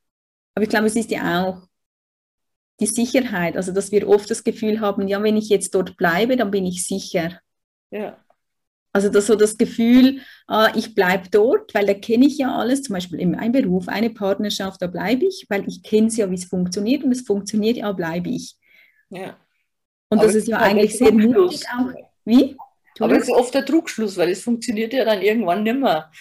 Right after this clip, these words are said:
Speaker 2: Aber
Speaker 1: Genau.
Speaker 2: man, man redet sich das halt ein, dass das funktioniert.
Speaker 1: Mhm. Ja.
Speaker 2: Al-, also man, man schrumpft halt auch die Erwartungen runter und man sagt halt dann, ja, ja, es ist ja eigentlich ganz gut, ja,
Speaker 1: Genau.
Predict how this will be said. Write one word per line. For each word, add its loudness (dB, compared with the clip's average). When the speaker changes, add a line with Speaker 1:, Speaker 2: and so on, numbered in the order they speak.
Speaker 2:
Aber 4
Speaker 1:
Genau. 4
Speaker 2:
man, -2
man 2
redet 2
sich -4
das -6
halt 2
ein, 0
dass -4
das -8
funktioniert. -10
Speaker 1:
Mhm. 2
Ja. -6
Speaker 2:
Al-, -2
also 0
man, 4
man 4
schrumpft -4
halt 4
auch 0
die 0
Erwartungen 2
runter -2
und -10
man -4
sagt -2
halt 4
dann, 2
ja, 4
ja, -6
es -2
ist -2
ja 2
eigentlich -2
ganz -2
gut, -6
ja, 2
Speaker 1:
Genau. -2